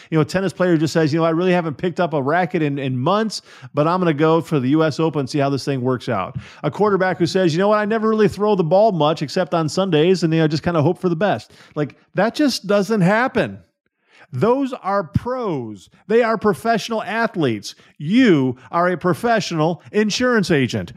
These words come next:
Why are you winging it? Why? <laughs> I don't understand. I just, I don't get it. Sometimes I'm just flabbergasted by the amount of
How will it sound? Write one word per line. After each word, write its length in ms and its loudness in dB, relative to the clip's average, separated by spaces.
Why 600 2
are 640 2
you 540 6
winging 720 0
it? 480 -2
Why? 800 0
<laughs> 220 -6
I 120 0
don't 280 -6
understand. 640 -6
I 160 0
just, 320 -2
I 160 2
don't 180 2
get 200 -2
it. 160 -6
Sometimes 580 -2
I'm 180 0
just 220 0
flabbergasted 800 -4
by 240 2
the 140 4
amount 480 -2
of 300 0